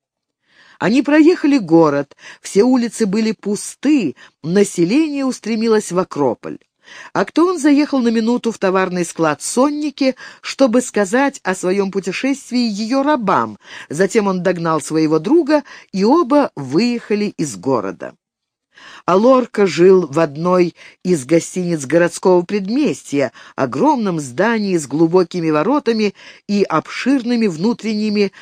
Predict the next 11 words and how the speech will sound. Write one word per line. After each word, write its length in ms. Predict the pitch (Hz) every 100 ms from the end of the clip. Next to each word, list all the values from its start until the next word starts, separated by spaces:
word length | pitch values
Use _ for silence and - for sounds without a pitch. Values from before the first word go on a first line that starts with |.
| - -
дворами, 960 | 135 151 190 208 196 165 139 127 104 - - - -
где 640 | 139 156 135 170 170 156
постоянно 880 | - 165 - 147 117 190 330 302 269
раздавался 720 | 254 196 220 220 202 202 196 - -
разговор 640 | 143 180 185 160 190 247 208
на 140 | 202
различных 640 | 202 180 220 240 - 214
наречиях 720 | 208 208 269 233 - 165 - - - - _
из 240 | 214 175
глубины 500 | 151 185 175 180 190
полуострова, 920 | 202 170 170 156 131 - 131 131 123